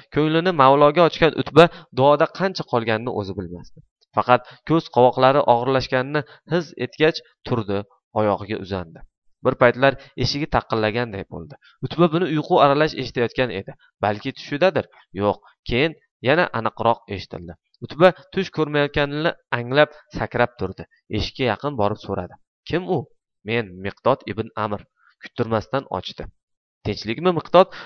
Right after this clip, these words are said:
Muncha yarim kechada kelmasang?" "Jim", dedi u, deb pichirladi kelgan odam. Ichkari kirishdi. Miqdod vaqtni o'tkazmay maqsadga ko'chdi. "Bir qarorga keldim.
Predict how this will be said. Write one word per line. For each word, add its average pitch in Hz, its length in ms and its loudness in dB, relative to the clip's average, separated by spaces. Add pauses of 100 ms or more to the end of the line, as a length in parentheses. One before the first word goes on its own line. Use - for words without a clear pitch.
Muncha 117 280 0
yarim 233 240 4
kechada 151 300 -2
kelmasang?" 98 520 -6 (1300)
"Jim", 110 300 -6 (420)
dedi 101 280 -8
u, 107 120 -6 (880)
deb 113 260 -2
pichirladi 104 540 -4
kelgan 92 380 -8
odam. 92 240 -10 (260)
Ichkari 165 360 2
kirishdi. 120 380 -4
Miqdod 120 380 -4
vaqtni 120 260 -2
o'tkazmay 120 420 -6
maqsadga 98 400 -10
ko'chdi. - 320 -12
"Bir 151 160 2
qarorga 113 540 2
keldim. 92 340 -8